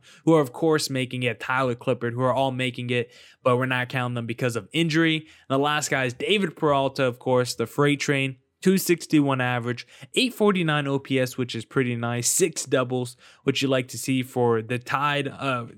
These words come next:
tied for the most on the team with Ketel Marte. Both got six doubles. So I, I think Peralta's gonna have a pretty good season this year. I thought it was pretty good last year for the D-backs. So I'm excited for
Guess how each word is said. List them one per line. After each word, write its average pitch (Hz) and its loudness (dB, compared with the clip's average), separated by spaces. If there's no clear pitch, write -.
tied 156 -2
for 151 -2
the 139 2
most 135 0
on 135 -4
the 113 -6
team 139 -6
with 110 -8
Ketel 131 -2
Marte. 123 -2
Both 120 -2
got 117 -4
six 131 -6
doubles. 123 -2
So 120 -2
I, 139 0
I 170 2
think 170 2
Peralta's 143 0
gonna 131 -2
have 127 -4
a 117 -6
pretty 135 -4
good 123 -4
season 135 -2
this 127 -6
year. 127 2
I 131 2
thought 151 2
it 156 6
was 143 2
pretty 151 0
good 143 2
last 131 -2
year 143 0
for 135 -10
the 131 -2
D-backs. 127 -2
So 110 -2
I'm 170 0
excited 170 2
for 135 2